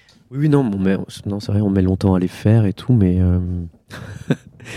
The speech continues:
mais une fois qu'ils sont là, on en profite et on a, je crois qu'on n'a pas envie aussi de, on a envie que les œuvres, elles restent, quoi. On a envie qu'elles restent gravées dans le cœur des gens, dans l'i-, dans, dans la tête des gens aussi, effectivement, quand, quand, quand on voit tout, tout, tous les spectacles qu'on, qui, qui sont proposés au public, euh,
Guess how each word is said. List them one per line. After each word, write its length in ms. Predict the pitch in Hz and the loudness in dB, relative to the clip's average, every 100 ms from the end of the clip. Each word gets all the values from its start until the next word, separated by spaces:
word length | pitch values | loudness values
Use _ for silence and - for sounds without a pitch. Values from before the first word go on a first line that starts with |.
| - - - - | -16 -18 -20 -10
mais 60 | 95 | -8
une 80 | 92 | -2
fois 140 | 101 | -2
qu'ils 160 | - 101 | -4 -4
sont 140 | 92 | 0
là, 120 | 101 | 0
on 100 | 113 | 0
en 80 | 95 | -2
profite 460 | - 95 - 160 107 | -6 -6 -2 -2 0
et 80 | |
on 100 | 98 95 | 0 0
a, 80 | |
je 40 | 92 | 0
crois 140 | 110 | -2
qu'on 100 | 107 | 0
n'a 160 | 98 95 | 0 0
pas 160 | - | 0
envie 320 | 107 104 113 120 | 0 0 0 0
aussi 320 | 98 - 127 | -2 -4 -2
de, 340 | 104 98 92 95 _ _ _ _ _ _ - | 0 0 -2 -4 _ _ _ _ _ _ -2
on 100 | 107 | 2
a 40 | |
envie 200 | 107 117 | 2 -2
que 80 | - | -4
les 160 | 95 | 0
œuvres, 160 | 107 101 | 0 2
elles 100 | 95 | 2
restent, 320 | 104 117 - | 2 0 -2
quoi. 300 | - 107 101 110 | -6 -6 -4 -2
On 120 | 98 | 0
a 40 | |
envie 200 | 98 101 | 2 0
qu'elles 180 | 104 104 | 0 -2
restent 280 | 95 101 - | -2 -4 -2
gravées 280 | 92 98 104 | 0 2 2
dans 100 | 101 | 2
le 40 | |
cœur 220 | - 95 | 0 0
des 120 | 95 101 | 2 2
gens, 220 | 117 123 - - - - | 2 0 -4 -20 -20 -2
dans 120 | 95 | 0
l'i-, 160 | 90 92 | 0 -2
dans, 200 | 95 98 | -2 -2
dans 140 | 92 | 0
la 140 | 92 90 | 0 0
tête 280 | - 127 | -2 -4
des 140 | 110 113 | -2 -2
gens 240 | 110 131 | 2 2
aussi, 320 | 113 - - | 2 -2 -8
effectivement, 540 | 123 - - 107 113 123 | -8 -8 -10 -6 -4 -4
quand, 320 | - 101 95 - - - - _ | -4 -6 -6 -16 -20 -20 -20 _
quand, 380 | - 101 95 95 | -6 -4 -4 -6
quand 180 | 95 98 | -8 -8
on 40 | |
voit 220 | 95 107 | -4 -4
tout, 280 | - - 98 | -4 -8 -8
tout, 160 | - - | -8 -16
tous 160 | - | -8
les 120 | 101 | -6
spectacles 800 | 95 - 104 - 117 - - 95 | -6 -8 -10 -4 -4 -4 -6 -6
qu'on, 380 | - 92 95 95 | -6 -6 -6 -10
qui, 260 | - - 95 | -14 -14 -12
qui 160 | - | -10
sont 140 | 95 101 | -10 -8
proposés 480 | - 95 98 101 110 | -8 -6 -6 -4 -4
au 100 | 98 | -4
public, 520 | - 101 117 120 - | -10 -8 -8 -6 -6
euh, 180 | 92 | -6